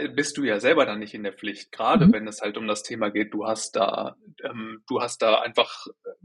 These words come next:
Speaker 1: psychologischen Aufarbeitungsbedarf, dann
Speaker 2: Mhm.
Speaker 1: bist du da nicht selber in der Pflicht, sondern genau dann müssen die Arbeitgebenden halt für dich da in die Bresche springen, das
Speaker 2: Mhm.
Speaker 1: erkennen und dann sagen, "Wir müssen diese Person jetzt auch ein bisschen da vor sich selber schützen."
Speaker 2: Ja.
Speaker 1: Also klingt jetzt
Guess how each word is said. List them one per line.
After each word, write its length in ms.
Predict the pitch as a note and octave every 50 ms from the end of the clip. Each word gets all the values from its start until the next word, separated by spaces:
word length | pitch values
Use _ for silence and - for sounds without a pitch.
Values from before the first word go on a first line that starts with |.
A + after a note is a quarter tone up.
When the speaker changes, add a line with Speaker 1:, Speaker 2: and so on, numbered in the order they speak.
| _
Speaker 1:
psychologischen 760 | - - D3 B2+ B2+ A#2+ A#2 A#2 A#2+ A#2 A2 - - A2 G#2+ A2
Aufarbeitungsbedarf, 1080 | - A2+ - A2+ G#2 - G#2+ G#2+ - A2+ A2 - - - - G#2+ G2+ G#2 A2+ - - _ _ - - - - -
dann 200 | E3+ D#3+ D#3 D#3
Speaker 2:
Mhm. 40 | F3+
Speaker 1:
bist 180 | F3 C#3 - -
du 60 | C#3
da 120 | - A2
nicht 140 | G#2 G#2 -
selber 240 | - D3 - D3 A#2
in 60 | G#2+
der 100 | G#2+ G#2
Pflicht, 300 | - - A#2 A#2 - -
sondern 180 | - A2 G#2 G2+
genau 300 | G#2 G#2 G#2+ A#2 D3+ D#3
dann 280 | - A#2+ C3 E3 D#3+
müssen 300 | D3 D#3 E3 - - D3
die 100 | C#3 C#3
Arbeitgebenden 760 | B2+ A#2+ B2 C3 B2+ B2+ - A#2+ B2+ B2+ B2 A#2+ A#2 A2 A2 A2
halt 180 | A2+ G#2+ -
für 100 | - A2+
dich 200 | - - F#3 -
da 100 | - E3
in 120 | D#3+ D#3 D3+
die 100 | C#3+ -
Bresche 260 | - C3+ D3+ - -
springen, 460 | - - - - D3+ D3+ D#3 D#3+ E3 D#3
das 160 | - G#2+ -
Speaker 2:
Mhm. 60 | F3 F#3
Speaker 1:
erkennen 580 | F3+ C#4 G4+ - - C3 D#3 F#3 G#3+ A3+ - -
und 180 | - C#3 B2+ -
dann 200 | A#2 B2 B2+ B2
sagen, 240 | A#2 G#2+ G#2+ G#2+ - - _ _ _ _ - - _ _ _ _ _ -
"Wir 100 | A#2 A2
müssen 720 | A#2+ B2+ C#3 - - A#2+ A#2 A2 A2 A2+ A2+ - - _ -
diese 200 | C3+ A#2 A#2+ A2+
Person 400 | A#2 A#2+ A2+ G#2+ A#2+ A#2 A#2+ A#2
jetzt 140 | A2 A2 B2+
auch 120 | A2 -
ein 80 | - A2
bisschen 260 | G#2 - - A#2+ A2
da 140 | G#2+ G#2 G2+
vor 200 | - - A2 G2+
sich 140 | G#2+ G2 -
selber 260 | - B2+ C#3 C3 G#2
schützen." 440 | - - A2 A2 - - - C#3 -
Speaker 2:
Ja. 140 | - D3+ D3
Speaker 1:
Also 140 | - - -
klingt 220 | - - A#2+ A2+
jetzt 160 | A#2+ A2 -